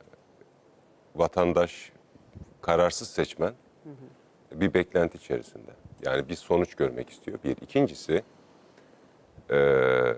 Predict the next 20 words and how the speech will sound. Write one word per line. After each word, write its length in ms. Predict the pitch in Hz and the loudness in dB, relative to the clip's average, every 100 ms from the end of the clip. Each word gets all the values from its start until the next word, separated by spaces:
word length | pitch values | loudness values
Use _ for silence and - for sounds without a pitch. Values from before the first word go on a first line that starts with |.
| 58 - - - _ _ _ _ | -6 -14 -16 -20 _ _ _ _
bu 80 | 139 | -2
kadar 280 | - 113 104 | 2 4 4
uzun 200 | 95 104 | 2 -2
süre 220 | 95 98 | 0 -2
toplantı 540 | 92 95 - 92 90 92 | 0 0 2 0 2 0
yapıp 240 | 85 95 - | 0 -4 -2
insanları, 720 | 87 - 90 90 87 90 104 - | 0 2 2 4 4 4 0 0
en 140 | 90 | 2
azından 440 | 92 87 92 92 101 | 4 4 4 4 2
sizi 400 | - 87 90 113 | 0 -4 0 4
merak 380 | 95 85 78 73 | 6 6 4 0
eden, 240 | 65 67 | -2 -2
size 320 | - 78 98 | -2 -2 0
bakan 260 | 87 87 78 | 0 0 0
insanları 580 | 80 78 78 73 78 104 | 0 0 0 2 2 4
muhatap 460 | 92 92 - 90 | 4 2 2 2
almamanız 580 | 98 107 85 80 101 92 | 2 2 2 2 0 -2
büyük 240 | 95 104 - | -2 -2 -6
bir 40 | |
sorun 300 | - 80 | -4 -2